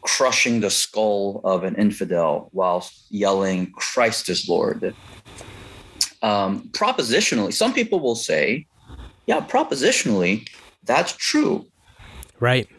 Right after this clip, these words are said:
Speaker 1: Christ is indeed Lord." But George Lindbeck is saying that's not true.
Speaker 2: Hmm.
Speaker 1: It's not that it's not even true. He'll say it's neither true nor false because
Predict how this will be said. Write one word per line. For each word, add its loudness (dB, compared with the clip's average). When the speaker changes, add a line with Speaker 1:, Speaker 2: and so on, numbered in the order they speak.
Speaker 1:
Christ 0
is 0
indeed 2
Lord." -2
But 0
George 0
Lindbeck 0
is -2
saying 0
that's 2
not 0
true. 0
Speaker 2:
Hmm. 2
Speaker 1:
It's 2
not 2
that 4
it's 0
not 2
even 0
true. 2
He'll 2
say 2
it's -2
neither 2
true -2
nor 4
false -2
because 0